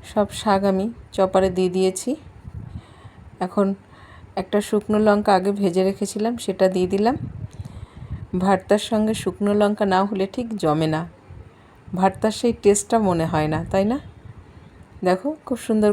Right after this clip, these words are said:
করে আমি পেস্ট করে নিয়েছি। এখন এগুলোকে একটা লাড্ডুর আকারে ধারণ করে নিচ্ছি।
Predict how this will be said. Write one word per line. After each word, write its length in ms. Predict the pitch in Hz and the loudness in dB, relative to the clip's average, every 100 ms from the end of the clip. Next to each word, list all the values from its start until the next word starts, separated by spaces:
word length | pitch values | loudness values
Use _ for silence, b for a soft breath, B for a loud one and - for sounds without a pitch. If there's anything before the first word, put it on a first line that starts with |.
| 214 | 4
করে 140 | 208 196 | 4 4
আমি 120 | 214 - - | 0 -4 -6
পেস্ট 260 | - 185 - - | -4 -4 -2 0
করে 160 | 170 | 2
নিয়েছি। 400 | 165 156 156 - 170 165 - - - - - B B B B B B B B B - 180 | 2 0 -2 -6 -10 -12 -16 -20 -20 -20 -20 B B B B B B B B B -6 -6
এখন 260 | 185 226 214 254 - - - - - - - - - - - - 196 | 0 4 4 2 -8 -16 -18 -20 -20 -20 -20 -20 -20 -20 -20 -8 -4
এগুলোকে 440 | 202 208 208 185 190 - - - - - - - - - | 2 2 4 0 0 -6 -20 -20 -18 -14 -14 -14 -14 -16
একটা 160 | - 190 190 | 0 4 6
লাড্ডুর 320 | 175 175 190 196 | 6 4 2 2
আকারে 240 | 196 185 185 | 2 -2 0
ধারণ 220 | 185 180 180 | 0 0 0
করে 160 | 180 185 196 | -2 0 0
নিচ্ছি। 300 | 190 - | -2 -8